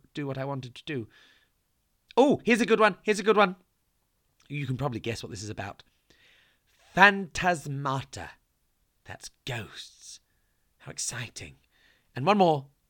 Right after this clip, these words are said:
One more. I'm gonna find one more. One more. Oh! Scapegrace. That's a rascal.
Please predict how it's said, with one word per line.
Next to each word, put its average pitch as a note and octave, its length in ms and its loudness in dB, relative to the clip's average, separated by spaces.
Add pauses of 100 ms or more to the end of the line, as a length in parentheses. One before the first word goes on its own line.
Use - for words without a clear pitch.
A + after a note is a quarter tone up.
(120)
One F3 220 2
more. C3+ 340 4 (340)
I'm C#3 60 -10
gonna D3+ 120 -6
find D3+ 220 2
one D#3+ 160 0
more. B2 320 2 (1200)
One C#3 320 -2
more. G#2+ 380 -2 (420)
Oh! A#3 320 8 (1300)
Scapegrace. - 1120 0 (800)
That's B2+ 240 -8
a C3+ 40 -6
rascal. A2+ 600 -8